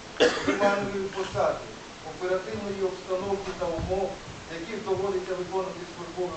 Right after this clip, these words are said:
обов'язки, кожен міліціонер повинен вияв-, <clears throat> виявляти незаперечну витримку, психологічну стійкість та постійно пам'ятати, що він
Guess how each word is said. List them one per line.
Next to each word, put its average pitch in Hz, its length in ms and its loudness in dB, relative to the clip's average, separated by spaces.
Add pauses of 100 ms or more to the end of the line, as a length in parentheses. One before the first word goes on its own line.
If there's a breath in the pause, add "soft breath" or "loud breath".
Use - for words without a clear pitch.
обов'язки, 180 560 -2 (440)
кожен 208 300 2
міліціонер 202 480 -2 (100)
повинен 190 440 0
вияв-, 185 380 2
<clears throat> 196 160 2 (880)
виявляти 196 580 4 (680)
незаперечну 208 680 0 (320)
витримку, 156 520 -6 (440)
психологічну 208 680 -2 (120)
стійкість - 540 -6 (300)
та 185 80 0
постійно 214 560 0
пам'ятати, 196 600 0 (200)
що 208 100 -2
він 220 240 -2